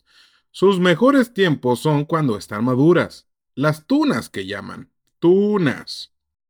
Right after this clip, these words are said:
Porque entonces tienen mucho para comer, y se la pasan bailando y comiendo día y noche.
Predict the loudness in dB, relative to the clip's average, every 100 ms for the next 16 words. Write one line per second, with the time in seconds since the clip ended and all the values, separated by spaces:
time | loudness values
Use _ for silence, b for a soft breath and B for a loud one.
0 | _ _ _ _ _ _ _ 2 2 4
1 | 2 4 4 4 2 0 0 2 2 2
2 | 4 2 0 2 2 4 2 0 -2 -6
3 | -8 -8 -10 -16 b b _ _ -2 -2
4 | 0 0 2 0 0 2 4 4 4 4
5 | 4 2 0 0 -2 -2 0 2 2 0
6 | 0 0 2 0 0 0 0 -2 -4 -6
7 | -10